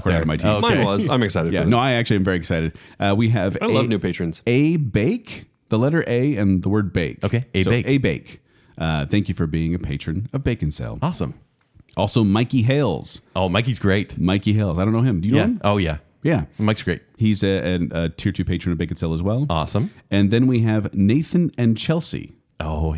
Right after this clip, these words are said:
Speaker 2: they're the best.
Speaker 1: I don't,
Speaker 2: I like
Speaker 1: just
Speaker 2: how I say
Speaker 1: Nathan Chelsea.
Speaker 2: everyone is the best, but it's just the newest patron. They're the best.
Speaker 1: You know what? What if it's just, what, what, what if it's not the Nathan and Chelsea you know? They didn't put a last name.
Speaker 2: Oh, they're okay then. But the Nathan and Chelsea I know, they're the best.
Speaker 1: <laughs> Okay.
Speaker 2: Yeah.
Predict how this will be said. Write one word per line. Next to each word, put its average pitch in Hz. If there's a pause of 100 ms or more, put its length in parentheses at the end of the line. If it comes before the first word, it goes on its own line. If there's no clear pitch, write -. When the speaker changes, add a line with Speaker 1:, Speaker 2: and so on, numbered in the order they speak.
(100)
Speaker 2:
they're 92
the 92
best. 78 (180)
Speaker 1:
I 120
don't, 131
Speaker 2:
I 123
like 175
Speaker 1:
just 147
Speaker 2:
how 190
I -
say 156
Speaker 1:
Nathan 156
Chelsea. 147
Speaker 2:
everyone 139
is 120
the 123
best, 110
but 117
it's 127
just 170
the 156
newest 127
patron. 165 (160)
They're 110
the 101
best. 95
Speaker 1:
You 147
know 185
what? 180 (160)
What 151
if 190
it's 175
just, 160
what, 117
what, 127
what 135
if 123
it's -
not 123
the 107
Nathan 110
and 104
Chelsea 107
you 95
know? 107
They 92
didn't 156
put -
a 85
last 73
name. 101
Speaker 2:
Oh, 85
they're 110
okay 80
then. 85 (100)
But -
the 139
Nathan 147
and 135
Chelsea 120
I 110
know, 165
they're 113
the 95
best. -
Speaker 1:
<laughs> -
Okay. -
Speaker 2:
Yeah. 85